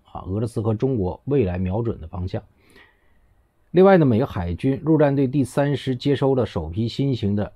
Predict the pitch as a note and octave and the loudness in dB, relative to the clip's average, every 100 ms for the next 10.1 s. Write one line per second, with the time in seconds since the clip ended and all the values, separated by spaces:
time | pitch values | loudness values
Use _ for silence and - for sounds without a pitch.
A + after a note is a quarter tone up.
0 | - C3+ B2+ - C#3 C3 C3+ C3+ - F2+ | -4 -2 -2 0 0 2 2 0 -4 -4
1 | E2+ F2 - A2 G#2+ F2+ G2 - - - | -4 -6 -6 -4 -2 -4 -8 -12 -20 -16
2 | - - - _ _ _ _ - D3+ D#3+ | -16 -18 -20 _ _ _ _ -4 -2 0
3 | D#3 G2 F#2+ C#3 A#2 G2+ F2+ D#2+ B2+ B2+ | 0 -2 0 0 2 -2 -6 -4 -2 -2
4 | F#2+ E2+ F2+ A2 B2 F2+ E2 - B2 B2 | -2 -4 -6 -4 -2 -4 -6 -6 -4 -2
5 | G2 A2 B2+ G#2+ A#2+ - _ _ _ _ | -2 -2 -2 -2 -4 -6 _ _ _ _
6 | - F#2+ F2+ - - - - - - C3+ | -20 -18 -18 -20 -20 -20 -20 -8 0 2
7 | D3+ D#3 F#2+ D2 - D3+ A#2+ F2 A2+ G2+ | 6 4 4 -2 -4 2 2 2 -2 -2
8 | C3 B2+ F2+ F#2 _ _ - - - - | 0 0 -2 -6 _ _ -20 -20 -20 -20
9 | _ _ F#3 E3+ G2+ F2 B2+ C#3 F#2 F2+ | _ _ 4 4 4 0 2 2 0 -6